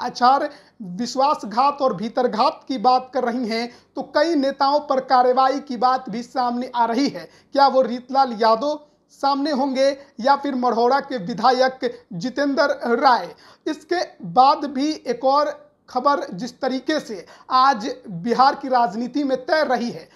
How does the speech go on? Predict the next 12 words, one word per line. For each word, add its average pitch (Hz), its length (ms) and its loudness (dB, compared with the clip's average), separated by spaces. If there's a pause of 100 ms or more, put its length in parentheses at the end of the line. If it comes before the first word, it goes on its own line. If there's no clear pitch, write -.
(160)
वो 311 180 2
है 294 140 2
पप्पू 277 480 -4
यादव 240 380 4
की। - 260 -10 (340)
पूर्णिया 302 420 -2
की 311 140 -6
सीट 294 340 -4
उन्होंने 277 340 0
निर्दलीय 247 560 0
जीत 226 340 -2
ली, 254 280 -4